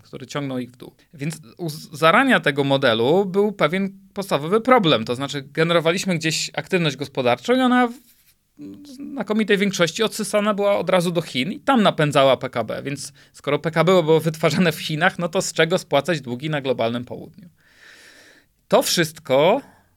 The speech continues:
zastało Chiny, znaczy, ta, i-, inaczej, y,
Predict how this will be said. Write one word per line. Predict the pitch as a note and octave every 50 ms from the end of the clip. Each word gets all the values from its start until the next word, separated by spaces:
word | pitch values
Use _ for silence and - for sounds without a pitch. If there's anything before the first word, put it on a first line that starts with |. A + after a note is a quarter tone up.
| _ _ _ -
zastało | C3+ C3+ E3+ D#3+ - - F#3+ F#3 G3 G3 F3+
Chiny, | - - - D3 C3 C3 C#3+ D#3 F3+ G#3+ A#3+ D4+ C#4+ _ _ _ _ _ _ _ _ _ _ _ _
znaczy, | - C3 - C3+ A#2+ - _ _ _ _ _ _ _ -
ta, | - - - - B2 - _ _ _ _ _ _ _ - - - -
i-, | - - - C2+ - -
inaczej, | D#3 D#3+ D3+ D#3 - - - - - - - -
y, | - A#2+ A2+ -